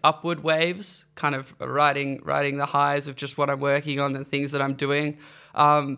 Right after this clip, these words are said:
but, you know, as this whole covid thing goes, there's been ups and downs. Um, and yeah, I'm just kind of, I guess, enjoying some, um,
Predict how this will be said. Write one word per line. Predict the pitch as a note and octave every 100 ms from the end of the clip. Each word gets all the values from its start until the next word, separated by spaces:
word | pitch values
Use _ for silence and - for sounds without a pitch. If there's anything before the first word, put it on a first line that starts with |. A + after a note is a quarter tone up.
| -
but, | F3+ F3 - _
you | D3
know, | E3 E3 D#3 -
as | D#3 D#3
this | D3 D#3
whole | D#3 D#3
covid | D3+ D3 D3 D3
thing | D3 C3+
goes, | C#3+ D3 D3 C#3+
there's | - C#3+
been | C3+ C#3+
ups | C#3 -
and | D3 C3+
downs. | C3+ C#3 E3+ G#3 - -
Um, | - C#3 C#3 C#3 C#3 C#3 _ -
and | - D3 D3 C#3+ - -
yeah, | - C#4
I'm | E3+
just | D#3 D#3+
kind | - D3
of, | C#3+ C3 - - _ _ _ -
I | D3+
guess, | D3+ D3
enjoying | D#3 C#3+ C#3 C#3 C#3 C3
some, | C#3 C3+
um, | C3+ C#3 C3+ C3